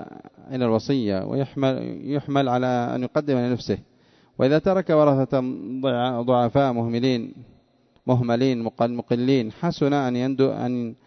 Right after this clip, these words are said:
أن يندب، أن يحث إلى الترك لهم والاحتياط، فإن أجره في قصد ذلك كأجره في المسكين، فال-، بل وأشد وأعظم، يعني، أجرا. فالمراعاة إنما هو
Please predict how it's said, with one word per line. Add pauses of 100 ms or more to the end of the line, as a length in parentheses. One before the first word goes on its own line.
(360)
أن
يندب،
أن
يحث
إلى
الترك (100)
لهم
والاحتياط، (960)
فإن
أجره (180)
في
قصد
ذلك
كأجره
في
المسكين، (120)
فال-،
بل
وأشد
وأعظم،
يعني،
أجرا. (560)
فالمراعاة
إنما
هو